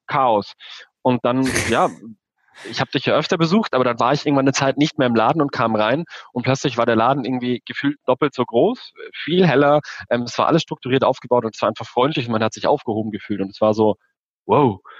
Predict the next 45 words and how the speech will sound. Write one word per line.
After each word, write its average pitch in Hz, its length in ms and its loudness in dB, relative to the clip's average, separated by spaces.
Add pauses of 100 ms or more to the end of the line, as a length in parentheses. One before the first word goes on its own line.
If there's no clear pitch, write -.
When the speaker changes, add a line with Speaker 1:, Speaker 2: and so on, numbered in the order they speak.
(180)
Speaker 1:
okay, 127 300 -2
wo, 113 220 2
wo, 117 220 2
wo 110 160 0
will 127 120 2
der 120 140 4
hin? 147 220 2
Wo 110 80 0
geht 117 160 -4
die 113 80 2
Reise 104 260 2
hin? 135 140 2
So 110 80 0
ein, 104 100 -2
so 104 80 0
ein 98 80 -4
Fahrradladen 107 520 0
kannte 143 260 -2
ich 104 60 -6
bis - 140 -12
dahin 95 260 0
irgendwie 90 200 -6
nicht, - 480 -4
weil 107 100 0
für 120 120 -2
mich 110 160 0
alles 123 200 2
immer 113 140 2
so 101 100 -2
Schrauber- 104 360 2
und 95 100 -2
Bastlerbuden 101 560 -2
waren. 85 240 2 (1800)
Ähm, 107 240 4
Speaker 2:
Ja. 120 100 2 (1500)
Speaker 1:
du, 151 240 -4 (100)
ich - 140 -12
wollte 104 200 2
dir 104 80 0
nicht 117 160 -2
ins 135 160 -2
Wort 107 140 2
fallen. 156 320 2
Speaker 2:
Alles 131 260 2
gut, 127 240 2